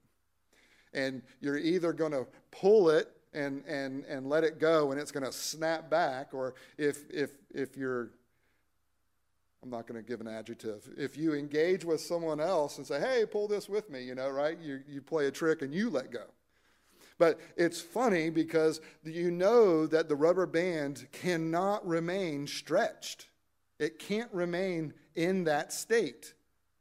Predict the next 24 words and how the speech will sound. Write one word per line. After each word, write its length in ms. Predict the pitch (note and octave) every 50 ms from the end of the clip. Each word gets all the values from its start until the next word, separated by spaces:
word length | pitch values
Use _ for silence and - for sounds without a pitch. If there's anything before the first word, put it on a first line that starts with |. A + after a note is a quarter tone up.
| _ _ _ _ _ -
The 120 | D#3+ D#3
tension, 720 | D#3+ - - - G#3+ A3+ A#3 A#3+ A3+ - - E3 C#3+ C#3
the 120 | C#3 C#3+ C3
further 420 | C3+ - - F3 G3 G#3+ G3+ G#3+
you 200 | G3+ F#3+ G3 F#3
stretch 460 | - - - - G3+ A3+ A3+ A3+ -
it, 200 | C#3+ C3+ C3+ - - - - - - _ -
the 100 | D#3 D3
more 280 | D#3+ D#3+ D#3+ D#3+ D#3+ - - -
tense 960 | - - - - G#3+ A#3 A3+ F#3+ - - - - - - - - - - - _ _ _ _ _ _ -
the 100 | D#3+ D#3+
rubber 240 | D#3+ E3+ D#3+ D#3+ E3
band 260 | D#3 D#3 D3+ D3+ D3+
becomes. 500 | D#3 D#3+ - - A#3 B3 G#3 D#3+ D3+ C#3
And 200 | D3 D3+ D#3 D#3+
you 320 | D#3 F3+ G#3+ B3 C4 C4+
know 560 | B3 A#3 A#3+ C4 C4+ A#3 G3 F3 E3+ F#3 F#3+ - - - - -
that 240 | E3+ F3 F3+ F3 D#3
that 300 | F3 F#3+ G3 G#3+ G3+ -
tension 580 | - - G#3+ A#3+ A#3+ A#3 A3 - - F3+ F3+ F3+
has 420 | D#3+ D3+ D3+ D#3+ E3 E3+ E3+ - -
to 100 | G3+ F3+
be 140 | D3+ D3+
relieved. 440 | D#3+ F3+ G3 B3 D#4 C4+ F#3 - -